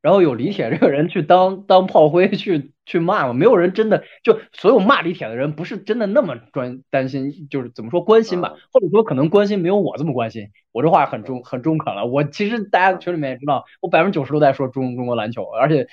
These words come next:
Speaker 1: 都是在男篮。但是就我当时我对国足第一个反应就是，哎，我操，那，那大家都是 bubble 嘛，那 OK 还好。但是你眼看着一个一个国家的联赛恢复正常，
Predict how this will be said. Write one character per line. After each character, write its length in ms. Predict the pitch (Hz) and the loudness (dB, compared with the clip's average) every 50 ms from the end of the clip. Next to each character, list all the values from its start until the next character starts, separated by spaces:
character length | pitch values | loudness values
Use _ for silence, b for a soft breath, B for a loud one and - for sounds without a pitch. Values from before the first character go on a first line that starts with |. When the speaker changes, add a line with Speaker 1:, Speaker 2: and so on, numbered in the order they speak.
| b b b b _ | b b b b _
Speaker 1:
都 100 | 156 156 | 2 2
是 60 | 151 | 4
在 120 | 151 143 120 | 2 0 0
男 200 | 110 101 113 117 | -2 -4 -6 -6
篮。 160 | 107 92 - | -6 -4 0
但 140 | 143 185 202 | 2 2 2
是 100 | 185 160 - | 2 0 -2
就 160 | - 247 247 | -2 0 0
我 180 | 196 160 127 120 | 2 2 0 0
当 320 | 120 - - 185 226 262 | 0 2 4 4 4 4
时 180 | 262 - - 202 | 2 -2 -2 0
我 140 | 196 151 123 | 0 0 0
对 140 | 143 151 | 0 -2
国 180 | 147 139 143 147 | 0 -2 -2 -2
足 140 | 147 156 156 | -2 -2 -4
第 120 | 156 190 | -4 -2
一 60 | 196 | 0
个 80 | 196 185 | 0 0
反 220 | - - 98 98 | 0 -2 -6 -6
应 80 | 113 120 | -6 -8
就 60 | 120 | -8
是， 160 | 117 120 107 - _ _ _ _ _ _ _ _ _ _ _ _ _ _ _ _ | -8 -10 -12 -14 _ _ _ _ _ _ _ _ _ _ _ _ _ _ _ _
哎， 140 | - 190 285 349 | -4 -2 -2 -2
我 100 | 202 156 | -2 -2
操， 220 | - 151 117 117 | -2 -2 -2 -2
那， 160 | 117 135 156 | -2 -2 -2
那 200 | 151 147 156 156 135 131 - - | 0 0 0 -2 -2 -4 -2 0
大 80 | 160 | 2
家 140 | 156 156 160 | 4 4 2
都 220 | 156 202 214 240 | 2 0 0 0
是 240 | 233 - 190 160 139 135 | -2 -4 -4 -4 -4 -2
bubble 260 | - 151 151 156 135 | 0 0 0 0 0
嘛， 140 | 120 117 107 | -2 -4 -6
那 120 | 107 107 | -6 -6
OK 300 | 107 113 117 113 - 123 | -6 -6 -6 -8 -8 -10
还 160 | 117 110 110 113 | -10 -8 -8 -10
好。 220 | - - - - | -10 -10 -6 -4
但 120 | 143 175 | -4 -2
是 200 | 185 185 170 B B B B _ | 0 0 -2 B B B B _
你 160 | - 196 202 | -4 0 2
眼 160 | 202 175 - | 2 2 2
看 240 | 135 - 240 247 208 | 0 -2 -2 0 0
着 80 | 185 160 | 0 -2
一 160 | 143 139 165 | -2 0 0
个 100 | 214 226 | 2 2
一 100 | 190 165 | 2 2
个 100 | 165 170 | 0 -2
国 160 | 160 151 139 | -2 -2 0
家 140 | 135 151 156 | 0 2 2
的 100 | 156 139 | 2 2
联 160 | 123 117 127 | 0 -2 -2
赛 160 | 139 143 135 | 0 0 0
恢 160 | 127 143 143 135 | 0 -2 -4 -6
复 100 | 143 135 | -6 -6
正 220 | 131 135 120 110 | -6 -6 -8 -8
常， 120 | - 92 | -12 -14